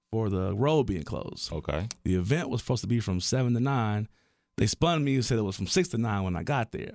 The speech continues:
Speaker 1: but I had to get there before five'cause the road closed at, like, five something. So I was there, I was setting up. I'm like, "Damn, an extra hour." <coughs> But prior to all this, when they realized the roads was gonna be closed, they told me that I had to stay from five to eleven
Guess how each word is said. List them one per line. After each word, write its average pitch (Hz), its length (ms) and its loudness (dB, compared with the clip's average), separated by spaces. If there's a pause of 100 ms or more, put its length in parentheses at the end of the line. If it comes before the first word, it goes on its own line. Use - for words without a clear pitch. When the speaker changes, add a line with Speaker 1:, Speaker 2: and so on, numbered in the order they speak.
Speaker 1:
but 101 120 -4
I 98 40 0
had 107 120 0
to 110 60 -2
get 180 240 0
there 131 200 0
before 113 340 -2
five'cause 117 600 0
the 98 100 -4
road 120 260 0
closed 107 240 -2
at, 95 60 -2
like, 95 160 -4
five 98 300 -2
something. - 300 -12 (560)
So 104 160 0
I 107 100 4
was 98 180 -2
there, 151 340 2
I 120 40 0
was 107 140 -2
setting 139 320 2
up. 123 200 0
I'm 123 60 -2
like, 104 180 -2
"Damn, 120 240 0
an - 80 -6
extra - 280 -2
hour." 113 380 -2 (460)
<coughs> - 220 0
But - 400 0
prior 139 320 4
to 120 160 2
all 117 140 4
this, 127 380 0 (680)
when 110 120 4
they 127 80 4
realized 131 380 2
the 113 80 -2
roads 151 300 2
was 131 100 -2
gonna 117 200 0
be 101 100 -4
closed, 104 580 -4 (440)
they 131 140 4
told 127 260 2
me 127 80 2
that 120 100 -2
I 107 100 0
had 135 140 0
to 107 60 0
stay 117 320 0
from 98 200 -2
five 127 480 0
to 113 160 -2
eleven 110 540 -4